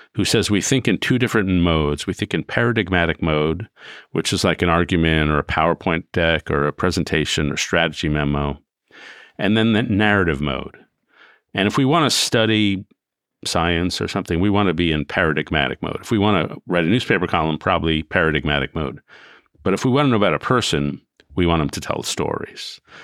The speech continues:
And so even as a journalist, I no longer ask people, "What do you think about this?" I ask 'em, "How did you come to believe this?"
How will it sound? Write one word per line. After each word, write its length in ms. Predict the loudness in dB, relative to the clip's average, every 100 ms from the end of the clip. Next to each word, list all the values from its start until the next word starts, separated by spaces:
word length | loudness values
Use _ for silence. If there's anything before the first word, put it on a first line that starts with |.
| -20 -16
And 180 | -2 -2
so 440 | 0 2 2 2 0
even 240 | 0 0 2
as 120 | 0
a 60 |
journalist, 460 | 0 2 2 0 0
I 60 | 0
no 180 | 2
longer 300 | 2 2 2
ask 200 | 2 0
people, 340 | -2 -2 0 0
"What 140 | 0
do 80 | 2
you 60 | 2
think 180 | 0
about 240 | 0 0 0
this?" 440 | -4 -4 -6 -8 _ -20 -20 -20 -20 _
I 100 | 0
ask 320 | 2 2 0 0
'em, 180 | -2 -4 -16 -14
"How 200 | -2 0
did 200 | 0 0
you 100 | -2
come 240 | 0 -2 0
to 80 |
believe 380 | -2 0 0 0
this?" 540 | -2 -4 -6 -12 -14